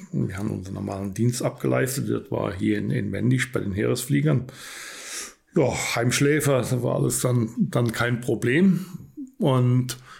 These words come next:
hab mir dann überlegt, ja, was machst du jetzt? Du müsstest ja irgendwo die Meisterprüfung machen,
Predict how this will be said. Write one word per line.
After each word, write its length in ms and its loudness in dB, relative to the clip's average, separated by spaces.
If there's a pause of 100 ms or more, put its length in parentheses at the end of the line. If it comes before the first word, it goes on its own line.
hab 220 -2
mir 80 2
dann 180 2
überlegt, 400 4
ja, 160 2
was 160 0
machst 260 -2
du 40 -2
jetzt? 320 -4
Du 40 2
müsstest 640 2
ja 120 2
irgendwo 400 4
die 100 4
Meisterprüfung 720 0
machen, 280 -2